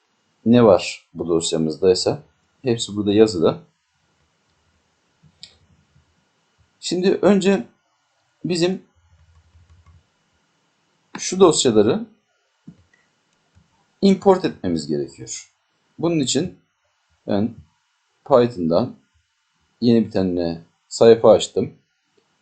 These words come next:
Buraya bunları yazdım. Çalıştır dediğim zaman çalışmayacaktır. Panda kurulu değilse.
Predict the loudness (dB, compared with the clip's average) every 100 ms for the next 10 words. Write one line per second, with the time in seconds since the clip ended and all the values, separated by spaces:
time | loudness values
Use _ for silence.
0 | -20 -10 -4 0 0 -2 -10 _ -20 -20
1 | _ _ _ -8 -4 -2 2 4 4 2
2 | -12 -18 _ _ _ _ _ _ _ _
3 | -20 -20 _ _ -2 0 2 0 -2 2
4 | 2 4 4 2 -2 -12 _ _ _ _
5 | _ _ _ _ _ 0 2 2 2 2
6 | 0 -4 -12 -12 -16 _ _ _ _ _
7 | _ _ _ _ _ _ _ _ _ _
8 | _ _ _ _ _ _ _ _ _ _
9 | _ _ _ _ _ _ _ _ _ _
10 | _ _ _ _ _ _ _ _ _ -2
11 | 0 2 0 0 -2 0 0 -2 -2 -6